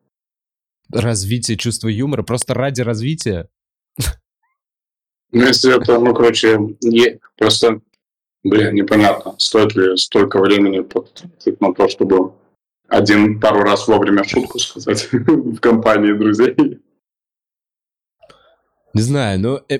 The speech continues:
Speaker 1: м-, мне кажется, вот так вот этот вопрос задаётся человеком, который вообще не рискует шутить.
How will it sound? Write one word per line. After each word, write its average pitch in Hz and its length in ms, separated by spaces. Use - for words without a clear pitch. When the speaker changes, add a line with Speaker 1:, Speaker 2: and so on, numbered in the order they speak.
Speaker 1:
м-, 135 260
мне 123 200
кажется, - 240
вот 135 80
так 131 140
вот 101 120
этот 104 140
вопрос 117 320
задаётся 101 560
человеком, 101 600
который 92 640
вообще 117 420
не 107 100
рискует 104 480
шутить. - 540